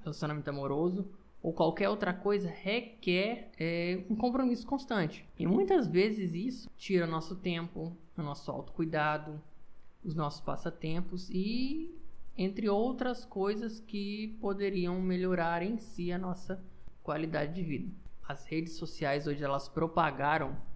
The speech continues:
a nossa comunicação, os nossos círculos de amizades, é, e muitas vezes as pessoas acham que trezentos mil amigos é uma coisa legal.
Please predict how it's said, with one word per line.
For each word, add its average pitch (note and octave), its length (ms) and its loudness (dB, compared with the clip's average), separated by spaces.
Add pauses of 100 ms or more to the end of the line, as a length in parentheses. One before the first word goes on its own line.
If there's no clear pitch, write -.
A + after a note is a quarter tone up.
(280)
a - 80 -4
nossa D#3 220 0
comunicação, C#3+ 920 6
os C#3+ 80 12
nossos C#3 300 4
círculos D#3 420 0
de D3 80 0
amizades, C#3+ 800 2 (600)
é, C#3+ 300 0
e C#3+ 60 -4
muitas F3+ 480 4
vezes D#3 220 2
as D#3 80 -6
pessoas D3+ 380 -2
acham D#3 340 4
que D3 220 0
trezentos E3 1120 2
mil D#3+ 320 4
amigos D3 520 -2
é C#3+ 60 -4
uma D3 120 -2
coisa C#3+ 240 -2
legal. D#3 580 2